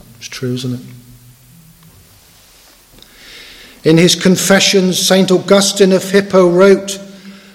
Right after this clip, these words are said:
"Thou movest us to delight in praising thee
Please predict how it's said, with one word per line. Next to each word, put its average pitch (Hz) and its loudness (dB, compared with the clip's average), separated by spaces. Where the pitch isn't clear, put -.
"Thou 175 2
movest 185 2
us 151 -2
to - -6
delight 156 0
in 156 -4
praising 143 -2
thee 120 -6